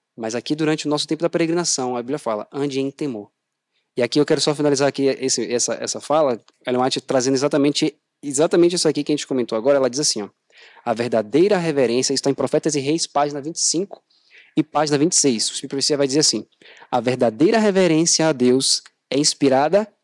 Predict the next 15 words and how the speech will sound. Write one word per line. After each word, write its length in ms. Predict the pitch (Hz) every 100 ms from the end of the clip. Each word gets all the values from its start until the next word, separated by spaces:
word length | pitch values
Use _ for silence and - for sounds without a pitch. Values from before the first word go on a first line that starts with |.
| _ _
pela 220 | 131 131
percepção 1080 | - _ 233 240 247 - - 165 151 170 277
de 140 | 151 143
sua 240 | - 151
infinita 720 | 196 - 170 143 214 - 285
grandeza 840 | 247 269 240 127 135 170 196 240 - -
e 80 | 143
de 80 |
sua 120 | 151 151
presença. 460 | 165 113 107 - _ _ _ _ _ _ - _ _ -
Com 100 | 147
esse 220 | 160 151
senso 340 | - 208 208
do 100 | 165
invisível, 800 | 185 233 220 185 123 139 143 170